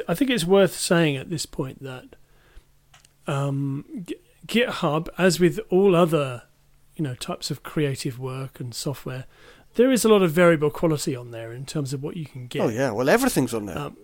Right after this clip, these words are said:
Speaker 1: yeah, everything's on there. Th-, there's some very good stuff on
Speaker 2: Yeah.
Speaker 1: there. There's some terrible stuff on there that's got no documentation.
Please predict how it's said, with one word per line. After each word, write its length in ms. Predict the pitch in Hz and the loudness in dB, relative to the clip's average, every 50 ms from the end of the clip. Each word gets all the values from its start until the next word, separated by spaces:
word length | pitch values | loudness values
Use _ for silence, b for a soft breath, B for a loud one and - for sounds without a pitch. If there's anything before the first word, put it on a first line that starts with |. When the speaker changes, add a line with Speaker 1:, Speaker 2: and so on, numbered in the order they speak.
| - _ _ _ _ _ _ _ _ _ _ _ _ _ _ _ _ _ - | -20 _ _ _ _ _ _ _ _ _ _ _ _ _ _ _ _ _ 0
Speaker 1:
yeah, 140 | 202 202 180 | 2 4 4
everything's 300 | 170 185 214 214 190 165 | 6 6 8 8 8 6
on 100 | 160 151 | 4 2
there. 140 | 139 131 131 | 0 -2 -4
Th-, 160 | 135 131 - | -6 -8 -10
there's 260 | - 165 160 170 160 - | -4 0 2 4 4 4
some 140 | - 147 | 2 2
very 200 | 139 185 202 202 | 4 6 6 6
good 200 | 151 - 208 208 | 6 6 4 4
stuff 320 | - - - 151 120 - - | 4 2 0 0 -2 -2 -4
on 80 | 135 | -4
Speaker 2:
Yeah. 60 | 131 127 | -4 -4
Speaker 1:
there. 260 | 131 131 156 170 - _ _ _ - | -4 -4 -4 -4 -6 _ _ _ -2
There's 180 | 165 151 127 | -2 0 0
some 200 | - - 139 123 - b b b b b b b | 0 -2 -4 -6 -8 b b b b b b b
terrible 480 | - - - 233 226 196 160 - 139 123 | -2 2 4 6 8 6 6 4 0 -8
stuff 300 | - - - 143 - - | -8 -6 -6 -6 -6 -6
on 80 | 139 127 | -8 -8
there 140 | 127 131 | -8 -8
that's 180 | 135 147 175 - | -8 -8 -8 -8
got 160 | - 175 - - | -8 -8 -2 0
no 180 | 175 190 202 170 | 2 4 4 4
documentation. 880 | - 151 131 - 147 139 135 135 - 147 127 120 - - 143 143 131 | 2 0 0 -2 -6 -6 -6 -8 -10 -10 -12 -10 -10 -8 -8 -8 -10